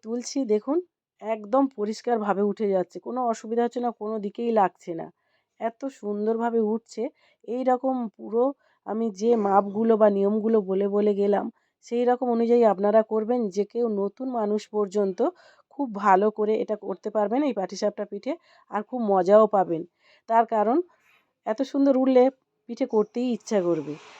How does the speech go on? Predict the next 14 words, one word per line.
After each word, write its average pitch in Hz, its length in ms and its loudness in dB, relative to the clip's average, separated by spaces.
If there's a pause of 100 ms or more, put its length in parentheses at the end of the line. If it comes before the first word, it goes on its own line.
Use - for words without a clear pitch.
(160)
তো 233 120 0
আমি 226 220 8 (120)
কিছুটা 233 380 -6
পিঠে 226 280 -6
করে 196 220 -4
নেব 220 220 2
বন্ধুরা, 226 320 2 (100)
কয়েকটা 190 360 0
দেখালাম, 220 440 0
বাকিটা 196 400 -4
করে 202 240 -6
তারপরে 196 380 -8
আপনাদের 185 360 -2 (140)
কাছে 208 280 -8